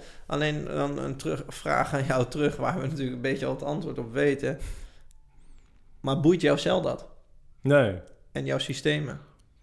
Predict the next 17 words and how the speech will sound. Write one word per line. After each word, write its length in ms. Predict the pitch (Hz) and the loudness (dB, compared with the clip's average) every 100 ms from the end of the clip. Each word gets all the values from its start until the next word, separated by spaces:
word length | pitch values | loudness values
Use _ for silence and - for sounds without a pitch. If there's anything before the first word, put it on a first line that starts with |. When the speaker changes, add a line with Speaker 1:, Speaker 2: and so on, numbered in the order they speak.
| - - - - - - - | -20 -20 -20 -20 -20 -20 -6
Speaker 1:
Zijn 180 | 135 135 | 0 4
Speaker 2:
Eh. 60 | |
Speaker 1:
die 80 | 151 | 6
daar 180 | 151 143 | 8 8
al 140 | 143 | 8
op 120 | 143 139 | 6 4
aangepast? 680 | 151 151 - 120 - - - - - - - - - - - - | 0 0 -2 -4 -4 -16 -20 -20 -20 -20 -20 -20 -20 -20 -14 4
Speaker 2:
Nee, 260 | 143 131 | 8 8
nee, 80 | 113 | 6
nee. 240 | 120 107 98 | 4 2 0
Eh, 400 | 123 - 120 107 | -4 -4 -2 -2
eh, 60 | 101 - | -6 -6
klaarblijkelijk 600 | - 120 120 131 127 120 | 2 4 8 8 6 4
niet, 160 | 123 127 | 2 2
nee. 300 | 110 104 107 - - | 2 0 -4 -10 -12
Speaker 1:
Nee, 440 | 151 156 143 - | -4 -2 0 0
dus 280 | 156 156 | 0 0